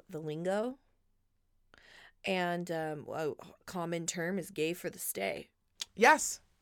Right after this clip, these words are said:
Speaker 1: Gay for the stay.
Speaker 2: Gay for the stay, or, like, it's like gay for the pay, but for the stay. Just while we're in here, we are together, we are in a
Speaker 1: Committed.
Speaker 2: relationship. And I didn't know, too, a lot of them have what's called, like, I shouldn't say a lot of them have,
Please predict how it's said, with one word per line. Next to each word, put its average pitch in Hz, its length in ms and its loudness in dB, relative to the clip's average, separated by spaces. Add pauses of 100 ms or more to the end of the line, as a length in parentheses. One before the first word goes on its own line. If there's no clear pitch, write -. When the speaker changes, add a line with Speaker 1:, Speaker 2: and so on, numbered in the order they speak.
(440)
Speaker 1:
Gay 170 240 0
for 214 200 -8
the 208 100 -4
stay. 175 360 -4
Speaker 2:
Gay 214 140 8
for 240 100 -2
the 277 60 0
stay, 370 220 4
or, 226 80 8
like, 202 340 2
it's 214 160 0
like 208 200 4
gay 190 180 4
for 240 120 -2
the 285 80 -4
pay, 240 420 4 (180)
but 214 160 0
for 202 160 -2
the 202 80 -2
stay. 302 260 4
Just 220 320 2
while 262 180 12
we're 311 140 8
in 320 220 4
here, 196 380 0 (760)
we 190 220 6
are 185 80 8
together, 240 580 8
we 208 180 2
are 180 240 6
in 233 140 6
a - 20 6
Speaker 1:
Committed. 262 160 8
Speaker 2:
relationship. 180 640 4 (400)
And 311 360 6
I 240 160 12
didn't 302 220 0
know, 226 140 4
too, 302 340 0
a 240 80 8
lot 240 240 10
of 320 60 4
them 285 100 0
have 247 240 6
what's 233 140 -2
called, 233 240 2
like, 208 180 2 (320)
I 247 80 4
shouldn't 240 240 2
say 175 340 2
a 180 60 2
lot 175 220 6
of 165 60 0
them 175 80 -2
have, 143 160 -2